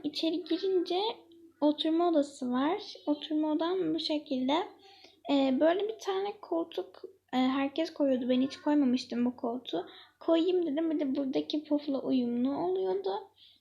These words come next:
Bu benim vazgeçilmez koltuğum. Böyle yastıklar var.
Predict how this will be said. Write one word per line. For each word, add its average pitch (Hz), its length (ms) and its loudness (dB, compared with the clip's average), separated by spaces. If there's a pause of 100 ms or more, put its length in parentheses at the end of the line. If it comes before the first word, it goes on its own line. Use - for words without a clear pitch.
Bu 302 120 2
benim 330 240 4
vazgeçilmez 294 840 2
koltuğum. 302 840 0
Böyle 254 580 0 (1400)
yastıklar 240 880 -2
var. 262 340 -2